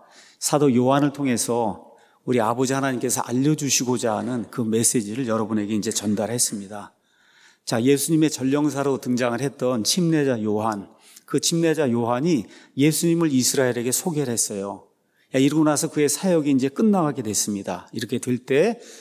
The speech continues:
우리 예수님께서 드디어 "회개하라, 하늘의 왕국이 가까이 왔다"라고 하는 메시지와 함께 공생애를 이제 시작을 하십니다. 자, 공생애 시작하면서 이 땅에 예수님이 육신을 입고 오셨어요.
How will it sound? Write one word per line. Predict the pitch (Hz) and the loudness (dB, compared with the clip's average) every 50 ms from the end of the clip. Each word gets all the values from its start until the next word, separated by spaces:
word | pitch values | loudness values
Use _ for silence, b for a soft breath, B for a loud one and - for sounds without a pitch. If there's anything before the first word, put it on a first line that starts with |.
| B B B - | B B B -4
우리 | 131 131 147 135 127 | 0 2 4 4 4
예수님께서 | 135 127 - - 143 131 117 - 123 - - 117 | 4 2 2 0 0 -2 -2 -4 -4 -4 -6 -6
드디어 | - - 131 113 - 131 147 151 131 110 B B B B B B _ - 160 | -6 -6 -6 -2 0 2 2 2 2 0 B B B B B B _ 2 6
"회개하라, | 165 180 208 202 - 180 170 156 139 127 123 113 98 - B B B B | 8 8 8 8 4 0 0 0 2 2 2 0 -2 -4 B B B B
하늘의 | - - - 247 226 220 202 196 | -2 4 6 6 8 8 6 6
왕국이 | 180 170 156 147 131 131 139 135 | 6 4 2 2 2 0 -2 -4
가까이 | 127 - - 104 - 143 131 123 | -4 -6 -10 -6 -2 0 0 0
왔다"라고 | 117 117 107 - - 123 110 110 113 107 117 120 | 0 -2 -4 -4 -4 -4 -4 -2 -2 -2 -2 -2
하는 | 120 110 | -2 0
메시지와 | 110 131 131 - - 123 117 120 110 107 | 2 2 2 0 -2 -4 -4 -4 -4 -2
함께 | 117 131 123 - - 117 120 139 151 117 - B B B B B B | -2 -2 -2 -2 -2 0 2 2 0 0 -2 B B B B B B
공생애를 | - - 123 123 127 120 117 127 120 120 120 117 117 | -2 0 2 2 2 2 2 0 0 0 0 -2 0
이제 | 117 110 104 101 110 110 107 107 B B B B | 0 0 0 0 -2 -4 -4 -6 B B B B
시작을 | - - - 104 113 113 104 95 104 | -4 -4 -2 -2 -2 -2 -4 -4 -8
하십니다. | 107 120 - - 120 107 101 95 104 98 90 87 - - - | -8 -6 -4 -2 0 -2 -2 -2 -4 -6 -6 -8 -12 -12 -8
자, | - - | -6 -4
공생애 | - - 165 160 147 175 170 165 | 0 0 0 2 2 2 2 2
시작하면서 | 139 143 151 143 - - 165 170 165 160 147 - 151 135 139 151 151 127 180 - B B B B B B B B B B B B B | 0 0 -2 -2 -2 -4 -2 0 0 0 0 0 0 0 2 2 0 0 -4 -6 B B B B B B B B B B B B B
이 | - 151 165 - | 0 0 2 4
땅에 | - 180 180 190 190 | 2 2 2 2 2
예수님이 | 165 147 - - 147 147 147 160 165 131 | 0 0 2 0 0 2 2 2 2 0
육신을 | 127 139 131 - - 175 175 165 | 0 0 2 2 2 4 4 4
입고 | 165 147 127 - 139 | 4 2 2 0 0
오셨어요. | 127 117 - 117 107 98 - 110 104 107 113 117 107 95 80 - | 0 0 -2 -4 -4 -4 -2 -2 -2 -2 -4 -4 -6 -8 -10 -12